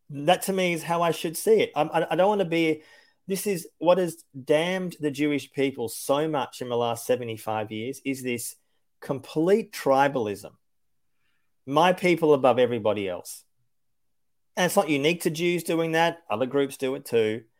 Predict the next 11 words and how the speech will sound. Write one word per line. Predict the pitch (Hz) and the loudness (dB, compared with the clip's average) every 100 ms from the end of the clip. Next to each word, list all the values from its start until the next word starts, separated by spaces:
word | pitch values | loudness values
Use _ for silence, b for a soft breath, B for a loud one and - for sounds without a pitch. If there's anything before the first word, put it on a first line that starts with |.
| _ _ - | _ _ -4
But | 147 | 0
it | 147 | 0
is | 143 - | 0 -4
so | - 151 147 147 147 | -6 -4 0 0 0
detrimental | 135 131 - 120 127 120 113 113 | 0 -2 -4 -6 -8 -6 -4 -4
and | 123 117 - | -6 -10 -4
ugly | 127 123 120 113 113 | -4 0 0 0 -2
and | 113 - | -12 -8
counterproductive | 127 120 117 107 120 117 - 110 - | -6 -6 -4 -2 0 -2 -2 -8 -6
and | 120 101 | -10 -10
stupid. | - - - 269 190 180 95 - | -10 -12 -4 -2 -2 -2 -8 -10